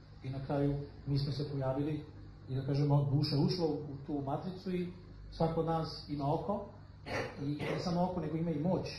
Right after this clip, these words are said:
vida, jel? I to je zapravo vrlo, da kažemo, interesantno kada razmišljate na taj način. Postoje ljudi koji imaju oči, ali ne vide. Zato što nije poenta u organu,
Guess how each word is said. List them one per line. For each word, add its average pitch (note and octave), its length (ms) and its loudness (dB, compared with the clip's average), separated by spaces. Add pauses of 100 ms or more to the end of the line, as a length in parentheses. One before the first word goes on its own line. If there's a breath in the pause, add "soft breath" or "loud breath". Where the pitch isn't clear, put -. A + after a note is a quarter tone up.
(140)
vida, A2+ 240 -4
jel? C3+ 140 -2 (1080)
I - 180 -6
to F3 80 4
je E3+ 60 6
zapravo F3 340 4
vrlo, E3 360 4 (180)
da C#3 60 -4
kažemo, D#3 420 -2
interesantno D3+ 600 0
kada C#3+ 180 -2
razmišljate D3 500 0
na C#3 140 0
taj D#3+ 80 0
način. D3+ 340 -4 (720)
Postoje F3 260 2
ljudi - 280 4
koji E3+ 120 4
imaju F3 200 6
oči, F3 220 2
ali C#3 120 4
ne C#3 120 2
vide. D#3 220 -2 (680)
Zato B2+ 220 -2
što C#3+ 400 0 (100)
nije F3 200 0
poenta F#3+ 260 0
u E3 120 4
organu, D#3 420 2